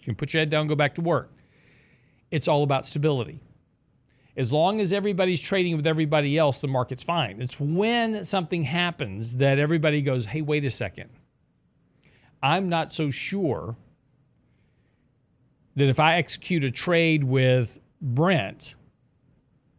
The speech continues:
and his bank, that he's not gonna default on me." When that loss of confidence occurs, that's when you begin to have the problem in the financial system. Right now, we don't have that.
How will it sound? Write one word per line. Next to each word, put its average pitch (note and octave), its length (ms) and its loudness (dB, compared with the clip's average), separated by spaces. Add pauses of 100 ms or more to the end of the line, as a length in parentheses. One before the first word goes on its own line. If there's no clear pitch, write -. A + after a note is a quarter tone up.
(880)
and A#2+ 140 0
his E3+ 180 2
bank, A#2 540 -2 (720)
that C3 160 4
he's C#3+ 180 2
not C3+ 160 0
gonna A#2+ 180 -2
default B2 380 -4
on F#2 140 -8
me." - 160 -18 (2750)
When G3 380 2
that F3+ 240 2
loss E3 280 2
of B2+ 120 -6
confidence F#3 560 -2
occurs, C3 600 0
that's D#3+ 680 2
when D#3+ 180 0
you C#3+ 100 0
begin C3+ 300 -2
to B2 80 0
have B2+ 140 -2
the A#2 60 -10
problem B2 280 0
in A#2 60 -4
the G2+ 60 -8
financial A#2 420 -4
system. G#2+ 340 -8
Right B2+ 140 -2
now, D#3 100 -2
we E3+ 80 0
don't D3+ 140 -2
have C3+ 160 0
that. D#2 180 -12